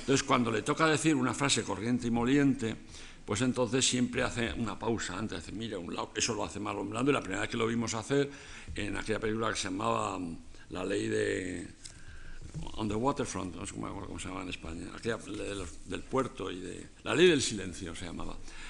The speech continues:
Pues claro, te quedabas muy impresionado, ¿no? Luego ya, ya sabes que no pueden contestar ni decir nada de entrada, tienen que hacer antes mirar y, y así de perfil y tal.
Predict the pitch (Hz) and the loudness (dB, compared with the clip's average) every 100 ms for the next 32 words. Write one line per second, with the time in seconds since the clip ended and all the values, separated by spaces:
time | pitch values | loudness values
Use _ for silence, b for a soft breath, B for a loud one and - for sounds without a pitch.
0 | B - 117 131 - 104 113 113 147 104 | B 2 4 4 4 0 0 4 4 4
1 | 98 - 101 117 104 101 110 B B B | -2 -2 -2 0 0 -2 -6 B B B
2 | B B B - 104 110 120 123 135 143 | B B B -8 -2 2 4 4 4 4
3 | 117 110 127 127 113 113 120 123 107 104 | 2 2 2 2 0 2 2 2 2 -2
4 | - 110 110 110 104 92 101 101 95 113 | -2 0 0 0 -4 -6 -2 -2 0 0
5 | 104 107 104 95 92 123 147 110 - 101 | 2 2 2 0 0 2 4 2 -2 -4
6 | 107 98 98 110 98 95 101 95 104 127 | -2 -2 -2 -4 -4 -6 -4 -2 2 2
7 | 110 101 92 B B B B 90 92 107 | 0 -2 -6 B B B B -2 0 2
8 | 104 110 107 101 98 - 143 147 113 - | 0 0 -2 0 -2 0 2 4 2 0
9 | 131 127 | 2 0